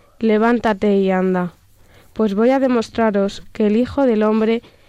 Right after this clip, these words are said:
tiene poder en la tierra para perdonar pecados". Entonces dijo al paralítico: "Levántate,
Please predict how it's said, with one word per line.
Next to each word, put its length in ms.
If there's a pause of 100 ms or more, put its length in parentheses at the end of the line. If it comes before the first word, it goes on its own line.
(180)
tiene 320
poder 340
en 120
la 100
tierra 560
para 220
perdonar 500
pecados". 720 (560)
Entonces 720 (100)
dijo 320
al 120
paralítico: 880 (340)
"Levántate, 840